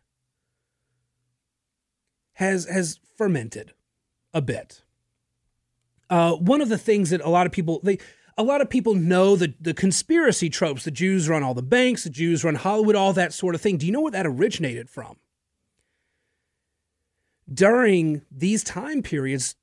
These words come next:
hundreds and hundreds and, and even thousands of years ago, early Christians and Romans, but mostly the early Christians,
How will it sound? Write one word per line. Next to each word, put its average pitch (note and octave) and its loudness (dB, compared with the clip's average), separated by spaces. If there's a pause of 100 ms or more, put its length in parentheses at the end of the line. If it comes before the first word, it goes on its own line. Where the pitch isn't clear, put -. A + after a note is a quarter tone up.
(200)
hundreds D4+ -4
and G#3 -4
hundreds G#3 -2
and, D#3 -6
and G3 -2
even B3 -4
thousands C4 0
of F#3 -2
years D4 0
ago, A#2 -4 (4000)
early C#4 2
Christians - -8 (1000)
and B3 0
Romans, D#3+ -2 (480)
but E3 -10
mostly A#3 0
the F3+ -2
early A#3 4
Christians, - -4